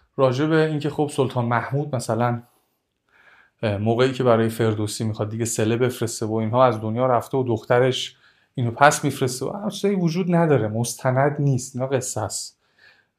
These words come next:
اه، شاهنامه، در شاهنامه چیزی راجع به خانواده فردوسی وجود نداره. یکی دو جا فردوسی راجع به پسرش حرف می‌زنه که جوون مرگ شده و غم از دست دادنش رو میگه که براش ناراحت کننده است، رابطه خوبی هم با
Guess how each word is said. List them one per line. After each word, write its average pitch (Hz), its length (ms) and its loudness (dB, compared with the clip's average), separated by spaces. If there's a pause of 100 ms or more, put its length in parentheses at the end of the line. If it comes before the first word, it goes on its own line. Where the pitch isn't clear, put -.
اه، 107 200 -4
شاهنامه، 131 1080 2 (560)
در 151 200 6
شاهنامه 131 680 2
چیزی 147 300 -2
راجع 127 220 4
به 139 60 2
خانواده 127 400 0
فردوسی 117 420 -2
وجود 123 360 -6
نداره. 160 360 2 (800)
یکی 135 320 -2
دو 151 180 4
جا 175 160 4
فردوسی 139 420 0
راجع 135 280 -2
به 139 60 -4
پسرش 170 520 0
حرف 151 260 0
می‌زنه 131 420 0
که 113 240 0
جوون 117 320 0
مرگ 143 280 2
شده 139 380 -2 (600)
و 113 100 0
غم 131 240 2
از 131 280 2
دست 117 320 0
دادنش 143 420 2
رو 151 140 0
میگه 123 440 -2
که - 120 -6
براش 117 360 -4
ناراحت 110 420 -2
کننده 110 400 -2
است، 135 220 0
رابطه 123 420 2
خوبی 147 340 -2
هم 131 160 0
با 117 200 0